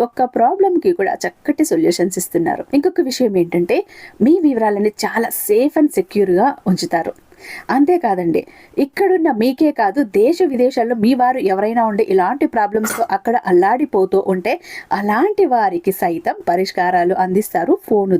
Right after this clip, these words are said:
ద్వారానే. ప్రతి ఒక్కరికి అందుబాటులో ఉంటారు. కాబట్టి నమ్మకంతో ఒక్కసారి స్క్రీన్ మీద ఉన్నటువంటి ఈ నెంబర్ కాల్ ట్రై చేసి చూడండి. ఆ తర్వాత మీ హ్యాపీనెస్ని మీరే నాతో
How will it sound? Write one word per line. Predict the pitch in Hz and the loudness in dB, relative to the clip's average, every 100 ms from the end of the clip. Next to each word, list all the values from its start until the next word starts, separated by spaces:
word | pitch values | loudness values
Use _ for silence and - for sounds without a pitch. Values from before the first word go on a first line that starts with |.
| - | 0
ద్వారానే. | 160 165 160 - - _ - - | 0 0 -2 -4 -8 _ -14 -4
ప్రతి | 254 254 254 | -2 0 -2
ఒక్కరికి | 269 359 349 285 202 | -2 -4 -2 -2 -2
అందుబాటులో | 185 180 175 170 170 170 | -2 -2 0 -2 -2 -2
ఉంటారు. | 170 165 - _ _ _ - - _ 349 | -2 -4 -8 _ _ _ -20 -20 _ -2
కాబట్టి | 370 311 247 302 _ - | -2 0 -4 -6 _ -2
నమ్మకంతో | 269 403 339 269 233 269 | 0 0 -2 -2 -2 -2
ఒక్కసారి | 359 349 349 | -4 -2 -2
స్క్రీన్ | 349 320 320 | 0 2 4
మీద | 320 269 | 4 2
ఉన్నటువంటి | 247 247 247 233 | 2 2 0 0
ఈ | 233 285 | 0 2
నెంబర్ | 269 247 - | 2 0 -2
కాల్ | 247 294 | 0 0
ట్రై | 262 | 0
చేసి | 190 196 - | 0 -2 0
చూడండి. | 185 185 - | -2 -2 -4
ఆ | 262 285 | -4 -2
తర్వాత | 233 175 | -2 -2
మీ | 165 254 | -2 -2
హ్యాపీనెస్ని | - 190 180 175 - 185 | -4 -6 -2 -2 -2 -4
మీరే | 170 180 | -2 -2
నాతో | 175 - | -2 -4